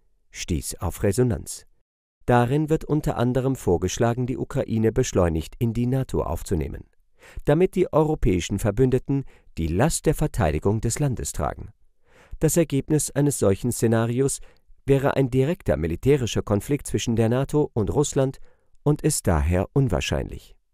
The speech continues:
Derartige Initiativen, die kein systemisches Verständnis der Situation erkennen lassen,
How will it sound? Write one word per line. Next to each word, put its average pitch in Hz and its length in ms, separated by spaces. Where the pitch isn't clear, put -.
Derartige 147 600
Initiativen, 131 840
die 82 140
kein 131 340
systemisches 98 800
Verständnis 113 640
der 113 140
Situation 131 600
erkennen 127 440
lassen, 117 340